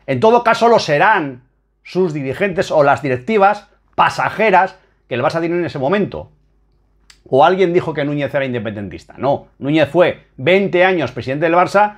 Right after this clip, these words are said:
y no fue nunca independentista, ¿no? Y luego Laporta lo fue más, o Rosell, pero son temas circunstanciales. El Barça está por encima de todo eso. Si alguien es del Barça y no entiende eso, no es del Barça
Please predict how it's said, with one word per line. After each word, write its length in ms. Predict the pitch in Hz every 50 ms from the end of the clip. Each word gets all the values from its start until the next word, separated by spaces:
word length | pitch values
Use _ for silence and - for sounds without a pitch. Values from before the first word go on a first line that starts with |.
| _ _ _
y 140 | - - 113
no 160 | 131 165 165
fue 160 | - 165 170
nunca 260 | 160 165 156 143 143 135
independentista, 760 | 123 120 107 101 110 98 101 98 95 85 87 - - - -
¿no? 220 | 123 170 180 - _ _ _ _ _ _ _
Y 220 | - 110 113 117 -
luego 260 | 107 110 110 113 117
Laporta 380 | 131 135 127 120 165 170 156 147
lo 100 | 104 95
fue 160 | - - 123
más, 300 | 165 214 233 240 226 -
o 80 | 143 113
Rosell, 520 | - 98 - - 220 254 269 285 254 - _ _ _ _
pero 180 | - 101 98
son 180 | - - 170 190
temas 380 | 160 196 196 214 233 - - -
circunstanciales. 1160 | - 165 147 123 - - 143 139 - - - 123 117 110 - - 170 180 165 127 107 92 -
El 160 | 113 113 123
Barça 160 | 147 170 - 185
está 200 | - 196 180 143
por 140 | 151 147
encima 280 | 135 120 131 156 156 151
de 40 | 143
todo 180 | 151 123 120
eso. 260 | 135 131 - 98 - - - - _
Si 200 | - - - 190
alguien 280 | 220 240 240 220 240 233
es 100 | 190 165
del 220 | 196 190 175 160
Barça 280 | 165 175 151 - 135 113
y 60 | 110
no 80 | 123 156
entiende 400 | 175 165 151 180 175 160 156 165
eso, 220 | 160 - 196 190
no 440 | 175 170 170 175 185 190 170 147 135
es 160 | 147 143 123
del 160 | 123 117 107
Barça 380 | 101 101 95 - - 80 73